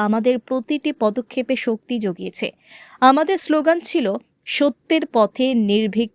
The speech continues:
চেতনা। সেই চেতনায় আমরা নিরপেক্ষভাবে সংবাদ পরিবেশন করেছি। আপনাদের আস্থা আমাদের সবচেয়ে বড় প্রাপ্তি। এই বিশেষ দিনে আমরা ধন্যবাদ জানাই আমাদের সংবাদকর্মীদের, টেকনিক্যাল টিমকে এবং সেই সঙ্গে আমাদের বিজ্ঞাপনদাতা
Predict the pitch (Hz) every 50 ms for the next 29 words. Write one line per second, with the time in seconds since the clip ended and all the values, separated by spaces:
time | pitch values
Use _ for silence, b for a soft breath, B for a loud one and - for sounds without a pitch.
0 | _ - - 208 214 - 220 185 160 - - - B B B B B B B -
1 | 254 285 302 285 - - 294 294 - 330 330 339 349 349 311 302 285 285 302 302
2 | 285 285 277 277 285 - 294 285 - - 311 254 247 277 247 285 269 - - 247
3 | 240 240 233 254 247 240 - 240 233 233 226 247 233 - 262 226 214 - 196 170
4 | 170 - - - 214 - B B B B B B 247 247 254 - - 277 262 262
5 | 277 254 269 269 254 - - _ - 311 320 339 - - 220 214 214 214 208 226
6 | 233 220 - - 233 208 202 _ _ - - 233 220 185 170 190 180 196 240 247
7 | 220 - - 160 - _ _ - 135 151 - B B B B B B 240 277 302
8 | 254 311 294 - - 370 302 240 233 302 302 294 320 330 302 285 285 294 240 247
9 | 262 254 262 247 254 - - - 247 233 240 254 269 - 226 220 220 220 208 233
10 | 226 - 233 214 214 214 214 208 - - 202 202 208 214 214 214 247 247 247 220
11 | - 240 233 - 269 269 - - 269 269 233 - 254 247 240 233 - 262 262 269
12 | - 220 208 196 214 220 220 214 b b b b b - - 285 277 262 - 311
13 | 302 294 302 277 - 214 208 208 202 190 233 247 233 247 b b b b b b
14 | 190 220 262 226 214 302 302 - 311 302 285 247 254 247 233 - 269